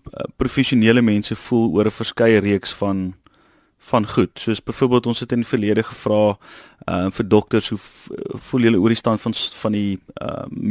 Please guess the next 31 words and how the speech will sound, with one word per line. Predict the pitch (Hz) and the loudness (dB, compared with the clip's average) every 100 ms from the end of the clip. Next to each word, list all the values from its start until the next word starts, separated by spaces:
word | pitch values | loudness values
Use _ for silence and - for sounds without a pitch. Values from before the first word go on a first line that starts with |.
| 107 107 | 2 4
mediese | 113 110 110 - 104 98 - - - - _ _ - | 4 4 2 2 0 0 -4 -18 -20 -20 _ _ -4
industrie | 107 101 - 123 104 | -2 0 0 2 2
in | |
Suid-Afrika?" | 101 104 98 95 - 95 - - - - - | 2 -4 -2 -4 -4 -8 -6 -10 -12 -16 -12
Ehm, | 92 95 95 | -6 -4 -4
ons | 107 107 | -4 -6
vra, | - 117 104 101 | -2 2 4 2
vra | - - 127 | -4 -4 2
oor | 107 69 104 | 2 2 0
immigrasie. | 101 104 - 104 98 98 - 92 - - - - - - | 0 -2 0 0 0 -2 -8 -10 -14 -20 -20 -20 -14 0
Al | |
die | 190 | 2
goed | 202 190 | 2 2
wat | 170 151 | 2 2
jou, | 131 127 127 123 127 | 4 6 6 4 4
jou | 113 | 2
professionele | - 123 127 - 113 104 113 | 2 -2 -2 0 2 2 0
persoon | - - 107 | -4 -4 -4
kan | 98 101 | -4 -6
beïnvloed. | 92 85 92 - 92 - - - _ | -6 -6 -8 -8 -12 -12 -20 -20 _
Ehm, | - - | -12 -6
hierdie | 110 160 | -2 0
studie | - 180 180 | 0 2 4
het | 170 | 2
ons | 160 | -2
'n | 151 | -4
paar | - 139 | 0 0
vrae | - 143 123 | 0 2 2
bygesit | 98 101 120 143 - 170 208 - - - - _ | 4 2 2 -2 -2 -2 -4 -12 -20 -20 -20 _
wat | - | -8
spesifiek, | - 127 131 - 170 - | -6 -4 -2 0 -2 -2